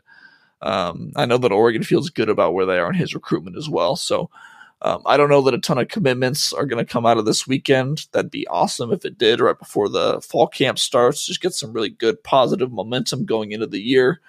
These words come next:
Uh, but we'll see. There are a, a ton of top targets, and there could be a couple commitments this weekend, but,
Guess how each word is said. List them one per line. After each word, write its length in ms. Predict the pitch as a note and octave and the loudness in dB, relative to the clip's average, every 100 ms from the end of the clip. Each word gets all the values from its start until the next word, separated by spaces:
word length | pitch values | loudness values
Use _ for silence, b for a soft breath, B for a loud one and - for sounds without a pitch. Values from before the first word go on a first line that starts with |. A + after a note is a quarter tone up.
| B B B - | B B B 2
Uh, 180 | A#2+ | 4
but 120 | B2 A#2 | 4 4
we'll 160 | C#3 | 2
see. 400 | - B2 G2 F3 b b b b b | 2 0 -2 -6 b b b b b
There 260 | - B2 A2+ | 0 2 4
are 200 | G2+ G#2 | 2 4
a, 300 | F#2+ F#2 E2 | 4 2 2
a 120 | - | -2
ton 260 | F#3 - C3+ | -2 0 0
of 100 | A#2+ | 0
top 300 | - A2+ - | 2 0 2
targets, 480 | B2 G#2+ G2+ - - | 0 0 -2 -2 -4
and 280 | F2+ E2 - | -6 -8 -4
there 120 | A2 | -4
could 240 | - C3+ | -2 -2
be 100 | A#2 | 0
a 60 | A2+ | 0
couple 320 | - - - | 0 -2 -2
commitments 640 | - D#3+ G#2+ G#2 - - - | -6 -4 -4 -4 -4 -4 -4
this 260 | - - | -4 -2
weekend, 460 | A2 A2 F#2+ E2+ - | -4 -2 -4 -4 0
but, 220 | F#2+ | 0